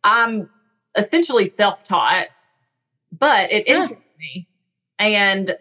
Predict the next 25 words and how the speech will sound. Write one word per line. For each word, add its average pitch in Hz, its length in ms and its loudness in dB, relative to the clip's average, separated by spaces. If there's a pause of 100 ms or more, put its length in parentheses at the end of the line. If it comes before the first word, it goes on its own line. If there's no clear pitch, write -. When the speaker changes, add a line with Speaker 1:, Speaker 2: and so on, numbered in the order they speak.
(140)
Speaker 1:
there 240 180 2
are 220 100 2
so 269 340 0
many 254 240 -2
resources 175 680 -2
on 240 240 2
Instagram, 185 880 -2
in 233 200 -2
books, 185 580 0 (1300)
because 247 360 0
of 226 240 0 (100)
the 214 180 0
internet. 226 360 0
I 190 40 -2
mean, 202 120 -2
there's 208 240 -2
so 254 240 0
many 220 420 -4 (200)
people 269 300 -2
out 190 200 2
there 185 280 2
who 196 380 0
have 196 280 0
an 240 80 0
opinion, 190 680 -2